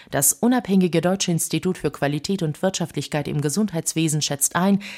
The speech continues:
dass diese Arzneien die Überlebenschancen von Krebserkrankten verbessern oder besser als bisherige wirken.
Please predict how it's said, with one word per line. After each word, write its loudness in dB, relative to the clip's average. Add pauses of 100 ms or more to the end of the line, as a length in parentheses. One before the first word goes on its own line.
(140)
dass 0
diese 0
Arzneien 4
die -2
Überlebenschancen 2
von -4
Krebserkrankten -2
verbessern 0 (300)
oder 2
besser 0
als 0
bisherige -4
wirken. -4